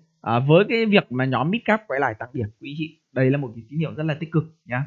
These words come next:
Mọi người có thể xem ví dụ như nhóm chứng khoán này, đó, sánh hết đúng không? Đó, nhóm bất động sản, đó, đất sành tăng đến bốn phần trăm nữa, đã tăng ba phần trăm. Đó.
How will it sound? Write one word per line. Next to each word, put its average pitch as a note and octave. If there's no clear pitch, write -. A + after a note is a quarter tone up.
Mọi A#2+
người A#2+
có C3
thể G2+
xem A2
ví C#3
dụ D3+
như G2+
nhóm A2
chứng C#3
khoán C3
này, -
đó, G#2
sánh A2
hết E3
đúng B2+
không? D3
Đó, G#2
nhóm A2+
bất A#3
động E3+
sản, A2
đó, F2
đất D#3
sành A2
tăng A2+
đến A#2
bốn D3
phần F#3
trăm A2+
nữa, A#2
đã G#2
tăng G#2+
ba A2
phần B2
trăm. G#2+
Đó. G2